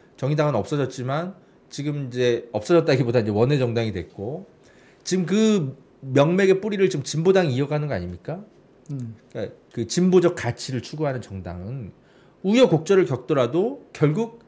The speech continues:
Speaker 1: 살아남아요.
Speaker 2: 네.
Speaker 1: 그런데 가치 중심의 정당이 아니라 인물 중심의 프로젝트 정당은
Speaker 2: 그렇죠.
Speaker 1: 오래 못 가는 것 같아요.
Speaker 2: 음.
Speaker 1: 예. 우리가 그런 정당들을 가끔씩 만나보거든요. 예.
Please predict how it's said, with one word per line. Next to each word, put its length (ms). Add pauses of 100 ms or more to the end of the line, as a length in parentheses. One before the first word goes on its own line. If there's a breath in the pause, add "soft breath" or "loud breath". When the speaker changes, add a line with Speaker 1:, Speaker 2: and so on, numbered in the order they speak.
(140)
Speaker 1:
살아남아요. 680 (360)
Speaker 2:
네. 160 (380 loud breath)
Speaker 1:
그런데 720 (520 soft breath)
가치 540
중심의 360
정당이 400
아니라 460
인물 480
중심의 500
프로젝트 420
정당은 640
Speaker 2:
그렇죠. 480 (540)
Speaker 1:
오래 200
못 200
가는 240
것 100
같아요. 340 (120)
Speaker 2:
음. 400 (120)
Speaker 1:
예. 200 (460 loud breath)
우리가 320
그런 300
정당들을 520
가끔씩 460
만나보거든요. 1120 (380)
예. 280